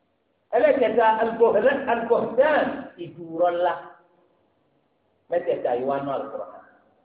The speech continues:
Èwo ni wọ́n ń pè ní al-ghiba? Wọ́n ní, "Al-ghibatu fa hiya an taqula fi akhika ma fi, ma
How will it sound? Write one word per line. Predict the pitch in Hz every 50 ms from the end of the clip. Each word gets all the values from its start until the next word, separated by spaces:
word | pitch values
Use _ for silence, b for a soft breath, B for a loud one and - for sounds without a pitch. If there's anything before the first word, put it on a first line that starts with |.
| _ _ _ -
Èwo | 180 196 220
ni | 240
wọ́n | 254 269 294 285
ń | 262
pè | 240
ní | 226 233
al-ghiba? | 220 185 196 202 226 247 247 214 - 127 127 127 117 - - - _ _ _ _ _ _ _ _ _ _ _ _ -
Wọ́n | 147 165 175 180
ní, | 180 175 175 170 180 175 - _ _ _ _ _ _ _ -
"Al-ghibatu | - 151 151 - - 247 262 240 208 196 190 190 175
fa | - 180
hiya | 180 190 190 208
an | - 180 - -
taqula | 175 175 - - 214 220 - -
fi | - - -
akhika | - - 147 - - - - - - 147
ma | 127 - 143 156
fi, | - - - - - - - _
ma | _ 139 156